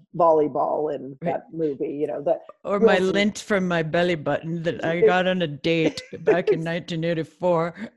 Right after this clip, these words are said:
Speaker 2: Oh.
Speaker 1: Yes, yeah.
Speaker 2: <laughs>
Speaker 1: You, you may feel something, but the object's not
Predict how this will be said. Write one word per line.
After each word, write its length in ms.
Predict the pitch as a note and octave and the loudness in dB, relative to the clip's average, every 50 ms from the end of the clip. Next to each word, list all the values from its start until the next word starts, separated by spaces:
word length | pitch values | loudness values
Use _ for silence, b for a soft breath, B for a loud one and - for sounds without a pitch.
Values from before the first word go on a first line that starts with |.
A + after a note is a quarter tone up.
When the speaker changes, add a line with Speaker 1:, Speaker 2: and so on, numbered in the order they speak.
| _ _ | _ _
Speaker 2:
Oh. 180 | E3+ F#3+ F#3+ D#3 - | -4 -4 0 2 4
Speaker 1:
Yes, 400 | F4+ G4 F#4+ C4 G#3 G3+ G3+ - - | 4 6 6 6 6 6 4 2 4
yeah. 300 | F#4+ - B3+ G#3+ - - - - | 4 4 4 4 2 2 0 0
Speaker 2:
<laughs> 0 | - - - - | -2 -2 0 2
Speaker 1:
You, 280 | C4+ D#4 F4+ G4+ F4+ A#3 A#3+ | 2 4 4 2 2 0 0
you 180 | D4 D#4+ E4 E4 | 0 2 2 4
may 280 | E4 E4+ D#4+ C4 - - | 4 2 2 0 -2 -6
feel 280 | D4+ C#4+ D#4 F#4 G#4+ | -2 0 0 0 0
something, 460 | - - - A#3+ G#3 F#3+ G3+ F#3 E3+ | -2 2 2 2 2 2 0 -4 0
but 260 | D#3 F3 D3+ - - - - | 0 0 0 0 -4 -6 -4
the 160 | E3+ E3 D#3+ - | -2 -2 -2 0
object's 560 | - F3+ G3+ G#3 F3 D3 E3 D3+ D3+ C#3+ - | 0 2 2 2 2 2 0 0 -2 -2 -6
not 200 | D#3+ D3 D#3 D#3+ | -8 -6 -6 -8